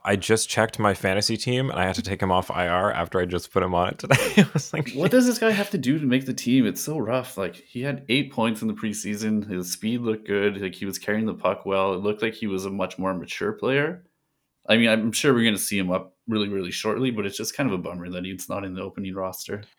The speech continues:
Speaker 1: It sucks that it's like he's always waiting for somebody to get hurt, it seems. And that's
Speaker 2: Yeah.
Speaker 1: gonna be it. The first person hurt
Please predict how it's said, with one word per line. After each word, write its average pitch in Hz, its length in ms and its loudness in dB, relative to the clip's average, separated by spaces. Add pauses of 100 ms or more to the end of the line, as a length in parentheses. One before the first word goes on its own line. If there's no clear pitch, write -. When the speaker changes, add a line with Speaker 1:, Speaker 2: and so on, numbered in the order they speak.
(480)
Speaker 1:
It 98 120 -2
sucks 113 300 2
that 123 120 6
it's 104 180 0
like 95 260 2
he's 95 200 -6
always 95 220 2
waiting 82 320 -4
for 82 140 -10
somebody 80 260 -6
to 78 80 -8
get 73 160 -10
hurt, 73 320 -10 (100)
it 82 140 -14
seems. 78 360 -10 (440)
And 85 100 -6
that's 87 140 0
Speaker 2:
Yeah. - 40 -2
Speaker 1:
gonna 90 120 -2
be 80 140 -4
it. 73 80 -6
The - 60 -16
first 95 260 0
person 92 320 0
hurt 85 300 -4